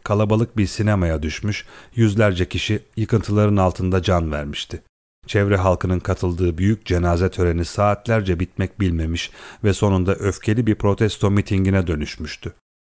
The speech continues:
Başka bir bomba da çocukların oynadıkları boş bir arsaya isabet etmiş, kırk elli çocuk paramparça olmuştu.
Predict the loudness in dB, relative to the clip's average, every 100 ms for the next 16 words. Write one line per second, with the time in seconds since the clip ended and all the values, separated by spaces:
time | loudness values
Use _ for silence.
0 | _ -2 0 -2 0 2 2 2 0 2
1 | 0 -2 -2 -2 -2 -2 0 0 0 0
2 | -2 -4 -2 -2 0 -2 -2 -4 0 0
3 | 0 0 0 -2 0 0 0 -2 -6 -4
4 | -6 -6 -12 _ _ _ 0 0 0 0
5 | 2 2 0 0 -4 0 2 2 2 0
6 | 0 -2 -4 -6 -10 -12 -14